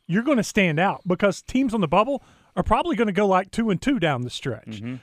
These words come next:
Speaker 1: So if all of a sudden you can go three and one or four and one, as he pointed out for Arkansas, then you start separating yourself from other teams on the bubble because they're just not that good or they wouldn't be on the bubble.
Speaker 2: How about a game ball to Alabama?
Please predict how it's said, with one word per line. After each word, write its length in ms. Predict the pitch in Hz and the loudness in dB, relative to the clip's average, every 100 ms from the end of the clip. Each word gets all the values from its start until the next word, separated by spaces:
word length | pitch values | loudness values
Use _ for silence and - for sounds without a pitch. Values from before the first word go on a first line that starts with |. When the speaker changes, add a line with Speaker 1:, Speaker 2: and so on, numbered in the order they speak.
| _ | _
Speaker 1:
So 160 | 190 | 0
if 100 | 175 | 0
all 100 | 202 | 0
of 60 | 233 | -2
a 40 | |
sudden 240 | - 208 175 | 0 0 2
you 120 | 226 | 0
can 100 | 196 | 0
go 160 | 170 156 | 0 0
three 280 | 180 202 | 0 0
and 120 | 175 156 | 2 2
one 300 | 175 165 143 | 0 0 -2
or 60 | |
four 320 | - 214 214 160 | -2 0 0 0
and 80 | |
one, 180 | 139 139 | 0 -2
as 80 | 135 | -2
he 80 | - | -6
pointed 320 | - 160 147 | -2 0 0
out 140 | 139 131 | 0 -2
for 100 | 135 | -2
Arkansas, 520 | 170 185 160 - 139 - - - | -2 0 -2 0 -2 -2 -18 -8
then 180 | 156 170 | 0 2
you 100 | 208 | 0
start 320 | - 220 208 | 0 -2 -2
separating 800 | - - 214 214 196 165 156 143 | -2 -4 -2 0 0 0 0 -2
yourself 480 | 139 196 - 165 139 | 0 -2 0 -2 -2
from 160 | 151 147 | -2 -2
other 180 | 143 135 | -2 -4
teams 320 | - 160 135 | -2 -4 -2
on 60 | |
the 80 | 131 | -6
bubble 300 | 117 208 165 | 0 0 0
because 340 | 151 - 147 - - _ _ _ _ 180 | -6 -6 -6 -8 -20 _ _ _ _ -12
they're 100 | 175 | -8
just 240 | 185 - | -8 -4
not 180 | 190 170 | -4 -2
that 160 | 180 | -4
good 220 | 139 220 180 | 0 0 0
or 80 | |
they 100 | 160 196 | 0 4
wouldn't 280 | 240 262 | 2 2
be 120 | 339 339 | -6 -4
on 140 | 175 | -4
the 60 | 110 | -4
bubble. 320 | 104 - - _ _ _ _ | -6 -8 -20 _ _ _ _
Speaker 2:
How 100 | - | -6
about 140 | 180 240 | -2 -2
a 40 | |
game 280 | 139 143 170 | 0 -2 0
ball 140 | 160 135 | -2 -2
to 60 | |
Alabama? 640 | 127 127 120 113 113 92 | -2 -4 -4 -4 -6 -6